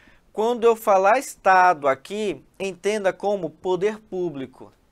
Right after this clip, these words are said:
ok? Então, o dever do Estado aqui, eu, eu imagino que você possa confundir isso, então entenda que o dever do Estado com a educação significa o dever do poder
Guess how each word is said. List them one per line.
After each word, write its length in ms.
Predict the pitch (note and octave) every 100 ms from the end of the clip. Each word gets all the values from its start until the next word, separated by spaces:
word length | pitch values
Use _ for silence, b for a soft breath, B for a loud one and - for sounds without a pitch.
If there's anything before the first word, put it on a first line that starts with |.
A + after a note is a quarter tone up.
| _ _ _
ok? 460 | A#2+ - E3+ G#3+ - _ _ _ b b b b
Então, 260 | D3+ G3+ G#3+
o 20 |
dever 500 | F#3+ E3+ D#3 A#3 C4+
do 100 | G#3+
Estado 720 | E3+ - F3+ F3 E3+ C#3 C#3+ -
aqui, 840 | D#3+ D3+ - F3+ G#3+ A3 C3+ - _
eu, 240 | D#3 G3 F#3+
eu 140 | F#3+
imagino 560 | F3+ E3+ C#3+ D#3 E3+ D#3+
que 120 | D#3+
você 280 | D3+ - D#3
possa 400 | D#3+ D3 C#3+ D3
confundir 720 | D#3 D3 - C3+ B2 D#3+ G3+
isso, 200 | G#3+ D#3
então 280 | D#3+ E3 A3
entenda 520 | A3 F3 E3+ E3+ G3 B B B B B -
que 380 | G#3 G3 F3 D#3
o 40 |
dever 500 | D3+ E3+ D#3+ A#3 B3+
do 80 | F#3+
Estado 500 | - F#3+ F#3 G3 D#3+
com 120 | -
a 60 | E3
educação 600 | D3 C#3+ C3 G3+ G3+ F3
significa 500 | E3+ F3 F3 F3+ F3+
o 40 |
dever 320 | E3+ D#3+ G3
do 100 | G3
poder 600 | F3 F3 E3 F#3 G#3+ -